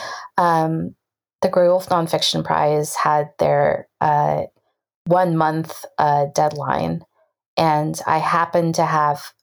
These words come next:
exactly one hundred pages, which is what they were asking for.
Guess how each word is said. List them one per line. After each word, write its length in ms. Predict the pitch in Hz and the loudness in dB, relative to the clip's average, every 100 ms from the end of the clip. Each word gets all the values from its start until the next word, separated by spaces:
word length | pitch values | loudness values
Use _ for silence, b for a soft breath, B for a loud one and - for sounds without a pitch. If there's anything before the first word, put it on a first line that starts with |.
| _ | _
exactly 720 | 165 156 147 156 160 - 151 | -4 -4 -2 -2 -2 -2 -2
one 240 | 160 143 147 | 0 -2 -2
hundred 360 | 143 127 139 | -2 0 -2
pages, 480 | - 123 - - - | -2 -2 0 -2 -2
which 180 | - - | -4 -2
is 160 | 147 - | -2 -2
what 160 | - | -2
they 80 | - | 0
were 140 | - | 0
asking 460 | - - - - 58 | 0 -4 -6 -10 -12
for. 380 | - - 139 | -6 -4 -2